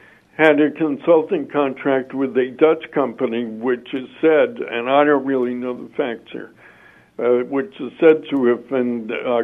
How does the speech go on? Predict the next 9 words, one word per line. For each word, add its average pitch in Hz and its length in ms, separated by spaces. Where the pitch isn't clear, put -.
close 139 340
to 123 140
the 110 260
Turkish 117 440
government. 104 560
So 131 360
it's 135 220
at 147 220
least, 160 300